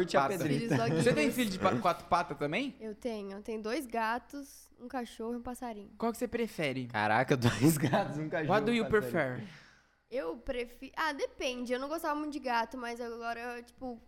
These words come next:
Speaker 3: te-, ele tem suas qualidades e seus defeitos. Eu prefiro mais cachorro, que é mais carinhoso, né?
Speaker 2: Uhum.
Speaker 3: Mas o gato, ele
Speaker 2: É
Speaker 3: é
Speaker 2: dois
Speaker 3: muito
Speaker 2: gatos, um cachorro e um passarinho?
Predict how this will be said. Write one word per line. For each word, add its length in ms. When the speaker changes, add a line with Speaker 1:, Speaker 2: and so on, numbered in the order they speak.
Speaker 3:
te-, 60
ele 180
tem 240
suas 260
qualidades 640
e 40
seus 140
defeitos. 560
Eu 120
prefiro 260
mais 160
cachorro, 240
que 60
é 20
mais 160
carinhoso, 580
né? 200
Speaker 2:
Uhum. 300
Speaker 3:
Mas 240
o 60
gato, 320
ele 80
Speaker 2:
É 20
Speaker 3:
é 40
Speaker 2:
dois 120
Speaker 3:
muito 80
Speaker 2:
gatos, 180
um 60
cachorro 240
e 60
um 20
passarinho? 500